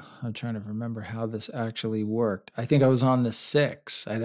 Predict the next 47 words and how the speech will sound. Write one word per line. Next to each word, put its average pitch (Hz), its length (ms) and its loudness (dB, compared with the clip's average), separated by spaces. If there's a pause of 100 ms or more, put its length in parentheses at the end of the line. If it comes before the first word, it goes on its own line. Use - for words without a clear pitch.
a 120 80 -2
couple 143 320 2
of 120 80 4
blocks 120 380 4
in 127 60 2
the 117 60 0
front 127 320 0
of 117 220 -2
Wolf's 120 320 0
show 110 340 -2
at - 140 -6
six. - 360 -2
I 113 40 -4
probably 131 220 4
got 120 120 4
out 120 140 6
of 120 60 4
there 120 100 6
about 107 260 2
six 147 300 2
thirty. 123 520 4 (680)
Uh, 113 260 2
headed, 123 420 4 (360)
hadn't, 135 380 6 (120)
you 143 80 6
know, 131 80 8
I 120 120 6
was 127 120 4
gonna 135 200 6
stay 143 500 6
if 139 100 2
the 127 100 0
indictment 123 320 0
happened, 147 280 2
but 120 80 4
it 104 60 0
hadn't 147 240 2
happened 120 280 4
by 113 140 2
then. 123 400 0
Nobody 120 260 -4
thought 120 260 0
it 110 100 2
would. 117 500 2
So 113 100 0
I 110 60 2
drove 117 340 2